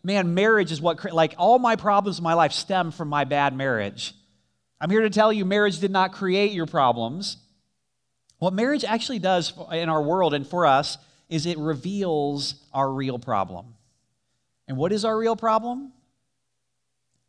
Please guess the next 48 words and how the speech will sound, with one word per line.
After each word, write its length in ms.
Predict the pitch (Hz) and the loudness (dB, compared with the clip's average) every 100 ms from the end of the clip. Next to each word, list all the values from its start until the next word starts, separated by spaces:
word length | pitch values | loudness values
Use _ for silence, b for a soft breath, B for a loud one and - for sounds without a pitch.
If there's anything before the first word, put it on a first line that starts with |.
| _ | _
I'll, 240 | 156 160 160 | -8 -2 -2
I'll 60 | 165 | -2
describe 400 | 160 - 185 160 | -4 0 0 0
it 80 | |
this 200 | 156 143 | -4 -6
way. 280 | 131 107 101 - _ _ _ _ - | -4 -4 -4 -10 _ _ _ _ -6
Uh, 80 | 170 | 0
my 160 | 175 | 4
wife, 300 | 185 196 196 | 6 6 4
Carrie, 300 | - 196 190 | 0 0 2
and 80 | 175 | 2
I, 120 | 170 | 2
as 80 | 170 | 2
I 80 | 175 | 2
just 180 | 170 170 | -2 -2
said, 200 | 190 175 | -2 0
we, 120 | 185 | -2
we 120 | 185 | 0
have 140 | 180 165 | 0 0
four 440 | 185 190 185 185 | -2 2 2 2
boys. 460 | 135 175 180 165 160 | -2 0 2 2 -2
They 100 | 185 | 2
are 160 | 165 | 2
loud. 480 | 156 160 165 175 175 | 4 4 6 4 4
They 140 | 160 | 2
are 160 | 151 143 | 2 0
noisy 420 | 151 165 175 180 | 0 0 -2 -2
in 100 | 165 | 0
our 140 | 151 147 | 2 4
home. 220 | 165 156 | 2 0
And 80 | 151 | -2
so 160 | 175 | 0
what 180 | 160 214 | 2 0
we've 140 | 254 | -2
discovered 500 | 220 - 226 220 165 | -4 -4 -2 0 0
is 160 | 147 143 | -2 0
that 360 | 151 139 143 b b b - | 4 4 2 b b b -6
if 80 | 175 | -4
we 80 | 269 | -2
wanna 180 | 254 | 0
connect 400 | 208 202 226 220 | 0 0 0 0
in 60 | 196 | 0
our 100 | 180 | 0
marriage, 380 | 175 208 160 151 | 0 2 2 0
we 180 | 165 233 | -4 -2
go 200 | 233 208 | 0 2
on 180 | 202 | 0
walks 560 | 196 240 139 - - - | 0 0 -2 -6 -10 -10